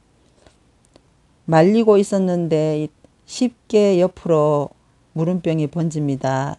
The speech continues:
여름에는 이 무름병이 이렇게 무섭습니다. 안쪽으로 번진 게 보이시죠? 잘라낼 때는 칼을 필히 소독을 해줘야 합니다.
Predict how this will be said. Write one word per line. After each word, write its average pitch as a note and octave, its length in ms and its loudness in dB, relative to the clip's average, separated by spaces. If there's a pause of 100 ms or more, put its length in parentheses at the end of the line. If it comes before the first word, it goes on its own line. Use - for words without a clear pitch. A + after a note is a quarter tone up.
여름에는 D#3+ 840 -2 (460)
이 F3 180 -2
무름병이 D#3+ 840 -2
이렇게 F3 720 -4
무섭습니다. C#3+ 920 -6 (2000)
안쪽으로 F3+ 600 0
번진 E3+ 340 -4
게 D#3 100 -2
보이시죠? D3+ 920 -6 (320)
잘라낼 G#3+ 540 4
때는 F3 720 -2 (400)
칼을 G3+ 580 2
필히 G3+ 720 0 (1300)
소독을 G3 480 0
해줘야 F3 500 0
합니다. D3 640 -4